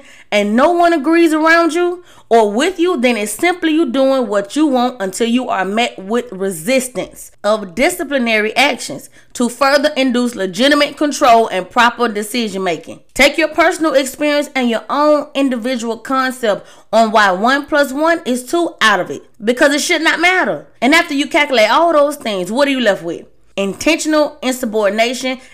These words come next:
is purpose driven. But you knew that, right? So more often than most, not demonstrating good, it's not about the institution at all, but instead it's about the superior, superior over that decision in that moment that you're in, right then and there,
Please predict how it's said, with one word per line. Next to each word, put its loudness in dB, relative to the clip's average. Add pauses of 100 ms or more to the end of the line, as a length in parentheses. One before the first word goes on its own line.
(120)
is -6
purpose -4
driven. -6 (220)
But 0
you -4
knew 4
that, 0
right? 0 (180)
So 0
more 2
often -2
than -2
most, 0 (280)
not 0
demonstrating 0
good, 0
it's -2
not 2
about 0
the -8
institution -4
at 0
all, 0
but -2
instead 2
it's 0
about -2
the -6
superior, 0 (100)
superior 0 (220)
over 4
that 0
decision -4
in 2
that 2
moment 2
that 0
you're 0
in, -2
right 0
then 0
and 0
there, 2